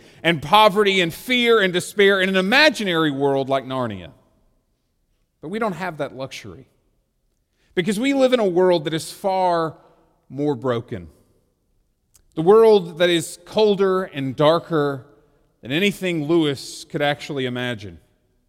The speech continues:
Each and every one of us, we're enslaved by our passions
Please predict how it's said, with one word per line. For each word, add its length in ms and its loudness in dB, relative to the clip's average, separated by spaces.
Each 200 0
and 80 2
every 200 4
one 220 2
of 100 4
us, 160 0
we're 220 2
enslaved 720 2
by 160 4
our 140 2
passions 1080 -8